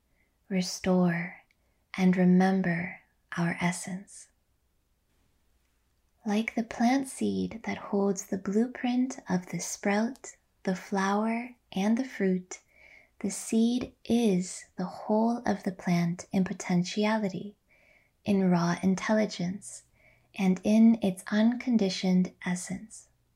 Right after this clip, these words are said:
Our essence is our sacred core,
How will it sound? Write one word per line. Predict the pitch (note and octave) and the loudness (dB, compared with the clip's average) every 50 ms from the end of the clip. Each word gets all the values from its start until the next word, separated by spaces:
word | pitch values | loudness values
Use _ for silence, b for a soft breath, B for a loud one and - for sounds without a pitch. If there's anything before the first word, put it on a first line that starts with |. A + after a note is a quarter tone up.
| _ _ _ _ _ _ _ _ _ _ _ _ _ _ _ _ _ _ _ _ _ _ _ _ _ _ _ - - | _ _ _ _ _ _ _ _ _ _ _ _ _ _ _ _ _ _ _ _ _ _ _ _ _ _ _ -6 -2
Our | G3 G#3 A3 B3 A#3+ B3 | 0 2 2 2 2 0
essence | A3 G#3+ G#3+ - - F#3+ F#3 F3+ F3+ F3+ - - - | 0 -2 -2 -2 0 2 4 4 4 4 0 -4 -6
is | G3 F#3+ F#3 | -4 -2 0
our | F#3 F3+ F3+ | 0 0 0
sacred | F3+ - - - - G3 G3+ G3 - - G#3+ G#3 G#3 - - _ _ _ | 0 -2 -4 -2 -2 -2 -2 -2 -4 -4 -4 -4 -4 -6 -12 _ _ _
core, | - - - - F#3+ F3+ F3 E3 D#3+ E3+ F3+ - - | -18 -14 -6 -2 0 2 2 2 0 -4 -8 -12 -16